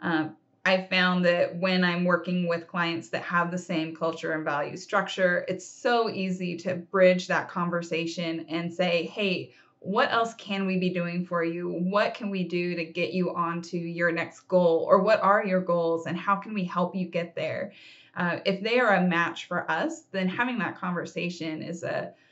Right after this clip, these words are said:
is, it's still a little, uh, intimidating, but much easier as opposed to trying to have that conversation with someone that just isn't the right fit. Uh, but maybe they're a great fit for the accountant that works down the road, and that's a better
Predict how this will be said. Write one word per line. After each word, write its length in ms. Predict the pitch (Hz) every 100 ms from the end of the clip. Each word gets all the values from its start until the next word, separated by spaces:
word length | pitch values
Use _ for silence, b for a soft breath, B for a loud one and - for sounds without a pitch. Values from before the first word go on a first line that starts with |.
| b b
is, 260 | - 175 - _ _ _ _ _ _ _
it's 200 | - -
still 480 | - - 294 277 254
a 40 | 240
little, 440 | 240 233 208 196
uh, 220 | 185 190 -
intimidating, 800 | 214 196 208 208 180 170 170 175
but 280 | 185 180 202
much 360 | 220 247 240 -
easier 600 | 180 185 185 180 170 165
as 140 | 190 185
opposed 360 | 175 185 175
to 100 | -
trying 460 | 170 - 170 170 175
to 540 | - 185 170 170 175 B B
have 140 | - 294
that 160 | 190
conversation 680 | 240 202 185 165 175 185 180
with 100 | 175
someone 400 | - 170 175 175
that 200 | 170 165
just 220 | 254 -
isn't 300 | - 240 269
the 80 | 196
right 260 | 196 180 - -
fit. 380 | 214 160 - - B B -
Uh, 80 |
but 240 | 202 208 208
maybe 560 | 269 302 254 226 190 196
they're 220 | 202 185
a 80 | 185
great 340 | 196 185 -
fit 240 | 190 180
for 160 | - 190
the 120 | 185
accountant 600 | 175 - 185 180 180 175
that 160 | 180 180
works 220 | 180 180
down 240 | 180 175
the 100 | 175
road, 400 | 180 190 180 165
and 160 | 170 175
that's 240 | 170 165
a 60 | 185
better 560 | 180 165 165 165 175